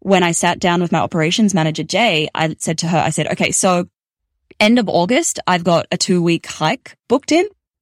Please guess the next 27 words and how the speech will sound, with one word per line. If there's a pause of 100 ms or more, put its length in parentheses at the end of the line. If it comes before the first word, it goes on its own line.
(100)
I
am
not
taking
my
laptop
with
me (100)
on
the
hike
because
my
backpack
currently
weighs,
like,
six
kilograms,
and
I
do
not
want
to
add
another